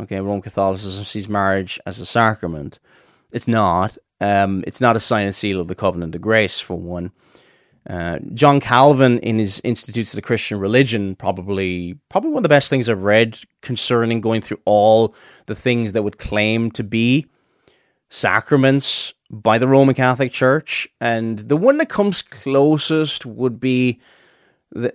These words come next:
seeming to be legitimate, would be marriage, but you don't have to be a Christian in order to get married. So two unbelievers can, and if,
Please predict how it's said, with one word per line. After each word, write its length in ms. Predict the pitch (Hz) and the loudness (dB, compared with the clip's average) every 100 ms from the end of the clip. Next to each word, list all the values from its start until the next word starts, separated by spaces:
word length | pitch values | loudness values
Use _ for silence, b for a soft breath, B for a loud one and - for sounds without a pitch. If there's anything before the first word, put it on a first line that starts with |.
| 131 | -4
seeming 640 | 135 - 156 165 175 160 147 | -2 2 4 8 8 6 4
to 200 | - 139 | 0 0
be 420 | 131 139 147 143 | 6 8 8 8
legitimate, 840 | 135 117 110 120 135 143 135 135 | 6 2 0 4 6 6 6 2
would 260 | 127 123 110 | 0 -2 0
be 500 | 113 110 107 104 104 | -2 -2 -2 -4 -4
marriage, 840 | 101 104 104 104 101 113 131 123 - | -6 -4 -2 2 4 6 6 4 -2
but 160 | 127 | -2
you 100 | 127 | 0
don't 180 | 147 151 | 0 0
have 280 | 135 131 - | 0 -4 -6
to 80 | 117 | -8
be 140 | 110 | -4
a 40 | 104 | -4
Christian 460 | - 113 - 110 | -4 -4 -4 -6
in 100 | 98 | -6
order 180 | 95 95 | -6 -6
to 60 | 92 | -6
get 120 | 90 | -4
married. 460 | 95 98 87 - _ _ _ _ _ _ _ _ _ _ _ _ _ _ | 0 0 0 -10 _ _ _ _ _ _ _ _ _ _ _ _ _ _
So 580 | - 104 104 98 95 87 | -10 0 2 2 0 -2
two 160 | - 127 | 0 0
unbelievers 640 | 107 101 98 95 95 - _ _ _ _ _ _ | 0 0 0 -2 -6 -10 _ _ _ _ _ _
can, 580 | - 113 95 92 95 92 | -4 0 0 0 -2 -6
and 340 | - 98 98 92 | -6 -6 -4 -6
if, 260 | - - | -10 -20